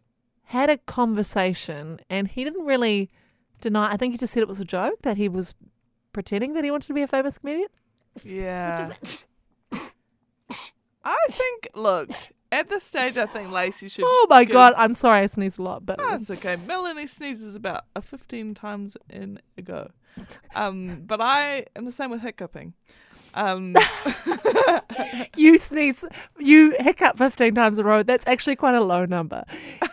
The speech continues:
Speaker 1: Anyway,
Speaker 2: <laughs>
Speaker 1: uh,
Speaker 2: I used to hiccup in the womb.
Speaker 1: Elaborate.
Speaker 2: <laughs> Mum said she could feel her tummy go boop, boop, boop, boop, boop, boop. So,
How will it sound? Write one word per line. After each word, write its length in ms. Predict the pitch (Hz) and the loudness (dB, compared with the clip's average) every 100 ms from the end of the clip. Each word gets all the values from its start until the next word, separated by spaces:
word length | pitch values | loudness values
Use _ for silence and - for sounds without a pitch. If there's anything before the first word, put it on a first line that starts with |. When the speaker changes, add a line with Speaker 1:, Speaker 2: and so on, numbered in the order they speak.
| - | 0
Speaker 1:
Anyway, 560 | 302 427 302 285 294 | 12 12 12 10 6
Speaker 2:
<laughs> 40 | 247 | 0
Speaker 1:
uh, 440 | - 311 415 339 - - - | 0 8 8 8 2 -6 -4
Speaker 2:
I 120 | 494 | -2
used 180 | 349 - | -2 -4
to 60 | 226 | -8
hiccup 340 | 190 254 - | -8 -10 -12
in 120 | 277 | -12
the 80 | 311 | -12
womb. 540 | 311 311 254 196 196 - _ _ - _ _ _ _ - _ - - - 339 - - - - _ - | -12 -10 -10 -10 -12 -16 _ _ -20 _ _ _ _ -20 _ -4 -4 -6 -6 -6 -12 -20 -20 _ 6
Speaker 1:
Elaborate. 1120 | 269 285 220 190 208 214 226 285 440 - - - - 370 381 | 8 10 8 8 8 10 12 12 10 6 -4 -6 -8 -6 -6
Speaker 2:
<laughs> 320 | 523 403 - | -12 -14 -2
Mum 340 | 330 381 403 | 2 2 0
said 280 | 403 359 311 | -6 -6 -6
she 100 | 320 | -8
could 180 | 285 233 | -10 -10
feel 300 | - 254 330 | -10 -6 -6
her 100 | 302 | -6
tummy 360 | 262 311 226 208 | -4 -4 -4 -6
go 220 | 202 196 _ - | -6 -8 _ -16
boop, 100 | 359 | -10
boop, 40 | 622 - _ 233 - | -10 -10 _ -20 -14
boop, 100 | 415 | -8
boop, 100 | 453 - _ - | -8 -10 _ -12
boop, 80 | 359 | -12
boop. 120 | 466 571 _ _ _ _ _ | -12 -18 _ _ _ _ _
So, 380 | _ - 80 | _ -12 -12